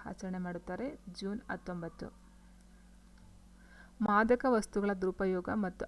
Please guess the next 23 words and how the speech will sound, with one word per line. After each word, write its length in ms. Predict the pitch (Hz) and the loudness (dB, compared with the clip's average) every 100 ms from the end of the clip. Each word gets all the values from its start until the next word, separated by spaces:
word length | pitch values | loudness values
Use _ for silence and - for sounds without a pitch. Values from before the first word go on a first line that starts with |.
| - | -6
ಅಕ್ರಮ 320 | 190 208 220 | -4 -2 -2
ಸಾಗಣೆ 360 | 220 208 185 185 | -2 -4 -4 -4
ವಿರುದ್ಧ 260 | 180 175 | -4 -4
ಅಂತಾರಾಷ್ಟ್ರೀಯ 680 | 208 190 175 190 190 - 185 | -4 -4 -4 -2 -2 -4 -6
ದಿನವನ್ನು 340 | 175 175 180 202 | -4 -4 -4 -2
ಯಾವಾಗ 380 | 190 180 180 | -2 -2 -4
ಆಚರಿಸಲಾಗುತ್ತೆ? 720 | 185 185 180 180 185 175 - 220 | -2 -2 -4 -6 -4 -6 -4 -4
ಮಾದಕ 440 | 196 180 180 - | -2 -4 -6 -6
ವಸ್ತುಗಳ 360 | 185 185 185 185 | -6 -6 -6 -6
ದುರುಪಯೋಗ 460 | 185 180 180 175 | -4 -4 -2 -2
ಮತ್ತು 300 | 180 175 - 277 - - - - | -4 -6 -2 -4 -4 -18 -10 -4
ಅಕ್ರಮ 380 | 196 - 226 233 | -4 0 2 2
ಸಾಗಣೆ 420 | 214 196 190 180 | 0 -2 -2 -4
ವಿರುದ್ಧ 240 | 180 175 - - | -4 -2 -4 -2
ಅಂತಾರಾಷ್ಟ್ರೀಯ 600 | 185 180 185 185 - 175 | -2 -2 -2 -2 -4 -6
ದಿನವನ್ನು 380 | 175 175 175 202 | -4 -4 -4 -4
ಯಾವಾಗ 480 | - 185 180 180 - - | -2 -2 -2 -2 -4 -4
ಆಚರಿಸಲಾಗುತ್ತದೆ? 920 | 185 185 180 180 175 170 175 170 175 - - - - - | -6 -4 -8 -8 -8 -8 -10 -10 -12 -12 -16 -20 -20 -10
So 60 | 214 | -4
ಆ 180 | 180 180 | -2 -2
ಜೂನ್, 340 | 185 185 190 185 - | -4 -6 -6 -6 -8
ಜೂನ್ 200 | 180 214 - - | -4 -2 -4 -8
ಇಪ್ಪತ್ತ 380 | 185 180 175 | -8 -8 -6